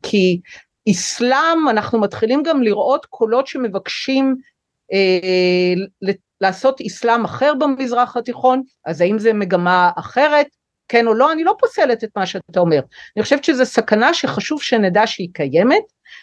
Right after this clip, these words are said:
שנתארגן לה, שניקח אותה בחשבון, אה, אבל גם לא לזלזל בחשיבות של כניסת מפלגה ערבית שאומרת בצורה ברורה, "זו מדינה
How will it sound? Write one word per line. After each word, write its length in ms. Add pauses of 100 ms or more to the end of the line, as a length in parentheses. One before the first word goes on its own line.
שנתארגן 840
לה, 280 (280)
שניקח 760
אותה 180
בחשבון, 800 (760)
אה, 340
אבל 420
גם 160
לא 200
לזלזל 720
בחשיבות 1400 (460)
של 240
כניסת 580
מפלגה 500
ערבית 600 (220)
שאומרת 480
בצורה 380
ברורה, 400
"זו 140
מדינה 720